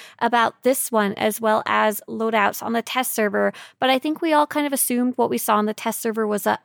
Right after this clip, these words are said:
unfinished version, kind of like a work in progress, but nope. Um,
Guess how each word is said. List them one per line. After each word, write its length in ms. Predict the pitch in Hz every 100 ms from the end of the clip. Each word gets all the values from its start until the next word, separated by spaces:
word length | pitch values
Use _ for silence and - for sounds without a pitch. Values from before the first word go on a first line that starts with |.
| _
unfinished 680 | 247 247 247 233 220 226 -
version, 480 | 220 226 226 311 320
kind 220 | - 247
of 80 | 240
like 140 | 214 202
a 140 | 202 - - _
work 260 | 226 240 240
in 140 | 214
progress, 640 | - 202 214 269 285 285
but 300 | - 247 247 - _
nope. 200 | 311 392 - - - - -
Um, 460 | 247 247 240 240